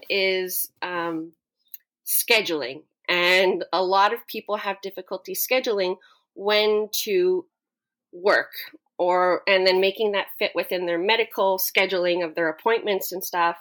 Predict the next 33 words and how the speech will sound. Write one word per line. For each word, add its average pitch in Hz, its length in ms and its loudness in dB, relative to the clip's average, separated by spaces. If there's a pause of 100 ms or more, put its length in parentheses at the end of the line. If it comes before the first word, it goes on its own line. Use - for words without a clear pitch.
(720)
Um, 175 400 0
and 196 200 4
then 180 320 2
what 208 280 2
if, 202 280 -2
you 208 100 -6
know, 180 200 -2 (680)
the 220 60 0
time 269 320 0
I 220 60 0
set 208 220 -2
aside 330 520 0
for 240 160 -2
working 240 500 -4 (400)
isn't, 214 380 2 (1000)
I, 214 200 6
I, 190 240 4
I'm 202 140 2
not 196 180 4
able 190 200 0
to 196 100 -8
work. 180 200 -4
My 170 100 -2
brain's 214 340 2
just - 180 -4
not 190 200 0
there. 180 280 2
I 170 60 2
can't 208 320 -2 (200)
focus 190 560 0
or 175 200 -4
whatever. 196 580 0 (520)
And, 196 520 2